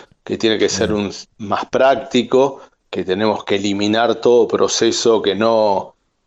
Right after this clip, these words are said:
Speaker 1: tenga una razón de ser, que es, en alguna medida, repensar el Estado, ¿no es cierto? Tenemos el desafío, además, de hacerlo en clave federal,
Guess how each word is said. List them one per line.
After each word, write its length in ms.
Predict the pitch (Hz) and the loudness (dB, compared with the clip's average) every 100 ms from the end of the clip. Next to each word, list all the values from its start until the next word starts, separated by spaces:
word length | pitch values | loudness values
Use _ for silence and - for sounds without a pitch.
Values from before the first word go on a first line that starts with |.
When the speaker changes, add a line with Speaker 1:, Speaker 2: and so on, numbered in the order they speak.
| _ - | _ -6
Speaker 1:
tenga 420 | 123 127 113 107 | -2 2 2 2
una 240 | 110 113 | 2 0
razón 420 | 101 95 - 127 117 | 0 0 0 0 2
de 100 | 110 | 0
ser, 420 | - 143 147 185 - - _ _ _ - | 2 2 2 0 -6 -20 _ _ _ -4
que 320 | 131 143 147 | 2 4 6
es, 320 | 190 - - | 4 0 -8
en 160 | - 120 | -4 -2
alguna 360 | 110 120 127 120 | 2 4 4 2
medida, 480 | 113 113 123 156 | 2 4 6 4
repensar 600 | 120 101 90 104 - 117 | 4 0 0 0 2 0
el 160 | 110 90 | 0 0
Estado, 540 | 90 - 139 117 95 | -2 0 2 2 0
¿no 100 | - | -4
es 60 | - | -8
cierto? 600 | - 117 123 - 98 - - _ _ | 0 0 0 0 0 -2 -16 _ _
Tenemos 380 | - 107 107 - | -6 -2 -2 -2
el 100 | 98 | -2
desafío, 640 | 92 - 101 - 120 117 | -2 0 -2 2 2 4
además, 400 | 101 98 110 170 | 2 2 2 2
de 80 | 147 | 2
hacerlo 500 | 104 - 117 117 107 | 0 0 0 2 2
en 100 | 107 | 0
clave 500 | - 110 117 113 107 | -4 0 4 4 2
federal, 800 | - 110 101 107 135 139 165 160 | 2 2 2 4 4 4 2 -4